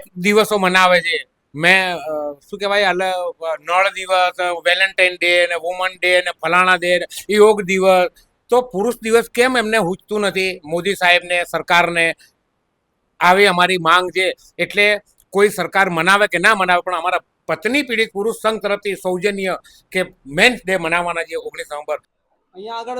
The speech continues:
Speaker 2: દશરથભાઈની જે ઓફિસ છે, પત્ની પીડિત, અ, પુરુષ, પત્ની અત્યાચાર વિરોધી સંઘની જે ઓફિસ છે, ત્યાં આગળ અમે છીએ અત્યારે. અને ઓફિસમાં સરસ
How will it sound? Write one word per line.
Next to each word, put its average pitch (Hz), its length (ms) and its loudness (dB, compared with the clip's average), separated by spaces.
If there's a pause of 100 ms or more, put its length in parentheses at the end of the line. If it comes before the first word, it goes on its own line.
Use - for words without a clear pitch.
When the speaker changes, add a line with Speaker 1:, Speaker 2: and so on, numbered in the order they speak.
Speaker 2:
દશરથભાઈની 214 840 -10
જે 202 160 -10
ઓફિસ 190 420 -10
છે, 202 40 -12
પત્ની 180 380 -12
પીડિત, 185 400 -12
અ, 185 180 -8
પુરુષ, 180 400 -16 (320)
પત્ની 185 300 -20
અત્યાચાર 180 440 -14
વિરોધી 170 280 -12
સંઘની 170 340 -16
જે 170 80 -14
ઓફિસ 160 400 -14
છે, 165 40 -20
ત્યાં 165 160 -12
આગળ 160 120 -14
અમે 156 160 -18
છીએ 151 220 -20
અત્યારે. 151 300 -18 (560)
અને 165 400 -14
ઓફિસમાં 180 480 -14
સરસ 190 220 -8